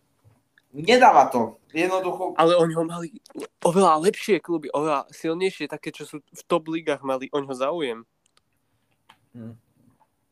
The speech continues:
Speaker 1: Proste Šachtar. Jednoducho.
Speaker 2: <laughs>
Speaker 1: Ja neviem, zase taký nepochopiteľný prestup. Toto, keď som videl,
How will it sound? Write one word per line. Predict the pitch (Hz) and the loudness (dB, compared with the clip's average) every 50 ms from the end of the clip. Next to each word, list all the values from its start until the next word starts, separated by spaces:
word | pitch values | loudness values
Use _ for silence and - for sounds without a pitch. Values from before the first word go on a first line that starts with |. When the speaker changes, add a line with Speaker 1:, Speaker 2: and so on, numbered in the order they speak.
| _ _ _ | _ _ _
Speaker 1:
Proste | - 127 123 120 - 147 143 | -10 -8 -8 -8 -8 -8 -6
Šachtar. | - 165 170 165 - - - - - - _ _ _ _ _ _ _ - | -4 -4 -4 -4 -6 -10 -12 -12 -12 -18 _ _ _ _ _ _ _ -8
Jednoducho. | 131 131 131 131 131 127 127 131 131 - 143 131 127 - - - - - | -4 -2 -2 -2 -2 -4 -4 -4 -2 -2 -2 -2 -2 -4 -8 -8 -2 0
Speaker 2:
<laughs> | 180 170 - _ _ - - - _ _ _ _ _ - 147 | 0 0 -2 _ _ -20 -20 -20 _ _ _ _ _ 0 2
Speaker 1:
Ja | 165 170 175 170 - - - _ _ _ _ _ _ _ _ _ _ _ _ _ _ 151 | 4 4 4 2 -6 -14 -20 _ _ _ _ _ _ _ _ _ _ _ _ _ _ -6
neviem, | 143 135 185 170 170 151 135 131 | 0 2 2 4 4 2 0 2
zase | 131 165 165 165 - 160 - | 4 4 4 4 4 0 0
taký | - 156 151 - - 151 147 147 | 2 0 0 0 -2 -8 -6 -6
nepochopiteľný | 151 156 156 165 160 160 170 165 - 165 160 160 175 165 165 156 139 | -6 -4 -4 -4 -4 -2 -4 -6 -6 -6 -6 -2 0 0 0 -2 -2
prestup. | 131 143 143 143 - 156 147 143 139 - - | -2 -2 -2 -2 -2 -6 -6 -6 -8 -6 -2
Toto, | - 165 160 175 147 | -2 0 2 2 0
keď | 156 170 160 160 165 | 2 0 0 0 -2
som | 156 143 139 | -4 -2 -2
videl, | 147 147 147 156 147 147 | -2 0 2 4 4 4